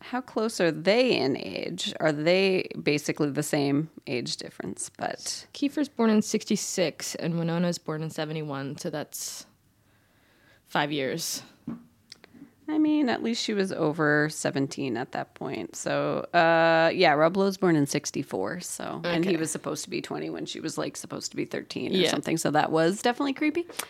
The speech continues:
Speaker 2: And this was, like,
Speaker 1: Um,
Speaker 2: she's
Speaker 1: this
Speaker 2: graduated.
Speaker 1: one,
Speaker 2: She was like, "I'm an
Speaker 1: yeah.
Speaker 2: adult. I'm a consenting, like, I want to kiss you."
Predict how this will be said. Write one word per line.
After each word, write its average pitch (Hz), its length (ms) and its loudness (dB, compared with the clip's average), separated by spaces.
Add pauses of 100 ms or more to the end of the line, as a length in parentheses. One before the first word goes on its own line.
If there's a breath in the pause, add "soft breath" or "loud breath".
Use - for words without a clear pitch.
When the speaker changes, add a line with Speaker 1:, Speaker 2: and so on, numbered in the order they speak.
(100)
Speaker 2:
And 240 140 10
this 269 160 8
was, 262 140 8
like, 202 220 8
Speaker 1:
Um, - 40 2
Speaker 2:
she's 214 260 6
Speaker 1:
this 214 80 4
Speaker 2:
graduated. 214 640 10
Speaker 1:
one, - 20 -2
Speaker 2:
She 220 140 6
was 185 120 8
like, 190 160 10
"I'm 202 300 12
an 247 80 10
Speaker 1:
yeah. 240 80 10
Speaker 2:
adult. 190 440 8
I'm 180 140 6
a 185 60 6
consenting, 190 800 8
like, 170 380 2
I 175 80 6
want 180 180 6
to 202 80 2
kiss 175 260 0
you." 165 360 6